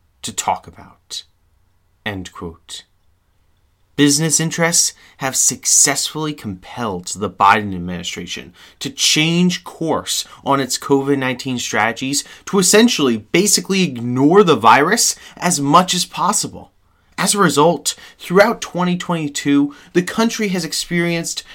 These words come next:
an abrupt shift in its approach to the pandemic, in many ways because of the capitalistic demands of the most powerful special interests in the country.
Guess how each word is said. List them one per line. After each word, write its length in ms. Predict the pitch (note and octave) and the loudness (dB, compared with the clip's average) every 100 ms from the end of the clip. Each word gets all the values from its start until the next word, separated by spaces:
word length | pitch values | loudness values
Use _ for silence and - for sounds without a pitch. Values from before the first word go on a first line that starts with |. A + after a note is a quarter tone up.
| - | -6
an 100 | G3+ | 0
abrupt 800 | F#3 C#3 C#3+ B2+ D3+ - - - | 0 0 -2 2 4 4 0 -10
shift 640 | - - - F3+ - - - - | -4 -2 0 0 -2 -14 -18 -2
in 120 | F3 | 0
its 140 | F3+ | 2
approach 640 | F3 - - F#3 - - - | 0 -4 0 2 2 -4 -4
to 60 | |
the 80 | C3+ | -6
pandemic, 720 | C#3 D3+ B2+ C#3+ C3+ F2+ - - - - | -4 -4 0 0 0 -4 -18 -20 -20 -20
in 200 | - F#3 | 2 4
many 240 | D#3 G#3+ A#3+ | 6 6 6
ways 280 | F#3+ G3+ F3+ | 6 4 2
because 560 | F3 - F3+ A3 A#2+ | -2 4 8 8 6
of 160 | C3 - | -2 -6
the 80 | B2+ | -10
capitalistic 880 | - F#3 F3+ F#3 D#3 D3+ - E3+ F3 | 0 2 2 -2 0 0 -2 -4 -2
demands 640 | C#3+ C3 E3+ D3 G2+ G#2 - F3 | 0 2 2 2 -2 -8 -10 -4
of 120 | E3+ | 0
the 40 | |
most 300 | F#3+ F#3+ F3+ | 4 4 2
powerful 580 | - F3+ F#3+ G#3 G3+ F#3 | -4 0 4 4 2 -2
special 560 | F3 - - G3 F#3+ E3+ | -2 -4 -2 0 2 0
interests 380 | F3 F3 F#3+ F3 | 0 -2 -4 -2
in 80 | |
the 80 | C3+ | -4
country. 580 | A#2+ - C#3 - - - | -4 -2 -2 -4 -14 -20